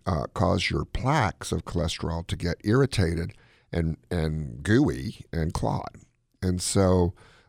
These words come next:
um, Nexletol or Nexlizet are very good medicines with almost, well, with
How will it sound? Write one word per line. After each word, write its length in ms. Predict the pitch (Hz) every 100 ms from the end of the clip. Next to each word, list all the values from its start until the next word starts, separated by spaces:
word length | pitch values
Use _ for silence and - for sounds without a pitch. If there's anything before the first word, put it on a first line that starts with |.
| -
um, 680 | 92 92 90 87 87 85 87
Nexletol 1200 | 98 104 - - - 120 - 110 101 98 98 110 -
or 220 | - 80
Nexlizet 1000 | 80 82 90 92 - 113 107 95 87 73 - - - -
are 160 | 80
very 500 | 78 76 76 92 101
good 220 | 117 113 95
medicines 580 | 90 80 - 82 80
with 160 | - - -
almost, 760 | 90 107 123 98 87 - -
well, 240 | 104 64 82
with 360 | 85 - -